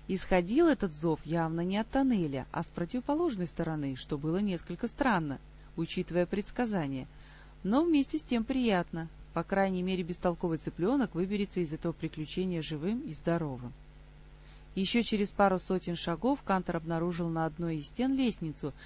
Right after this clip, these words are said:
которая здесь совершенно точно не было, когда он шел к тоннелю. Забравшись по шатким проржавевшим перекладинам,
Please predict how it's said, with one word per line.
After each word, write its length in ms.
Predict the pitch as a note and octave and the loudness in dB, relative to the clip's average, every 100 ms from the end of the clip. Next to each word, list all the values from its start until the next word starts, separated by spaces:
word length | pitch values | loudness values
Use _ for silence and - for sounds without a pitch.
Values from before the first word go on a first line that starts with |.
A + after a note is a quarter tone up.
| - - | -18 -4
которая 380 | F3+ G3+ A#3+ B3+ | -2 2 2 2
здесь 200 | C4 - | 0 0
совершенно 460 | F#3 - E3 F#3 | -2 -2 -2 -2
точно 380 | - A3 - A#3+ | -2 -2 0 0
не 180 | C4 G3+ | 2 0
было, 240 | D3+ C#3+ | -2 -4
когда 340 | - D3+ D3 E3 | -4 -4 -2 -2
он 120 | F#3 | -2
шел 240 | - G3 | -2 -2
к 60 | - | -2
тоннелю. 400 | - D3 C#3+ B2 - - - - - - - - - | -4 -4 -4 -6 -10 -16 -18 -18 -18 -18 -18 -16 -4
Забравшись 680 | D#3+ E3+ F3 E3 - D#3+ - | 0 2 6 4 2 -4 -4
по 140 | - | -4
шатким 480 | E3+ F3+ E3 - D#3+ | 0 2 2 -2 -4
проржавевшим 760 | D#3+ D#3 D#3+ F3 E3+ D#3 D#3 | -4 -4 -2 0 0 -2 -6
перекладинам, 720 | D3+ D3+ - F#3+ B3+ G3+ D3+ | -4 -4 0 2 2 2 0